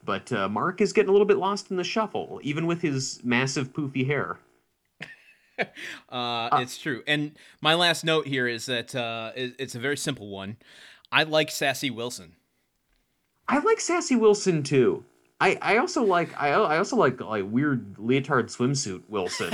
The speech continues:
Speaker 1: but, like, kinda sexy Wilson, you know?
Speaker 2: <laughs> Uh, yeah, I think that's all part of the, the sassy package. Uh, you get the
Speaker 1: Yeah.
Speaker 2: lederhosen, you get the,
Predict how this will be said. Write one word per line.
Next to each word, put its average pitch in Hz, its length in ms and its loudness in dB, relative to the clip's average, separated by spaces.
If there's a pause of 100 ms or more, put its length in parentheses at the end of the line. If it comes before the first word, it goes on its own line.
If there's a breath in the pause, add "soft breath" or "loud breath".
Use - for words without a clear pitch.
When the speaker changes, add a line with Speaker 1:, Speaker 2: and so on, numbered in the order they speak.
Speaker 1:
but, - 140 2
like, - 200 0
kinda 127 200 2
sexy - 340 0
Wilson, - 440 -4
you 87 80 -6
know? 104 260 -4
Speaker 2:
<laughs> - 680 -6 (360 loud breath)
Uh, 143 320 2
yeah, 156 240 4
I 123 100 2
think 156 180 -4
that's 135 160 0
all 131 120 0
part 123 280 -4
of 107 100 -8
the, 104 320 -4
the 113 100 -8
sassy 117 420 -2
package. 104 560 -10 (320 soft breath)
Uh, 107 300 -6
you 123 100 -6
get 120 180 -2
the 196 60 6
Speaker 1:
Yeah. 123 60 6
Speaker 2:
lederhosen, 127 640 -4
you 123 100 -8
get 127 200 -6
the, 123 380 -4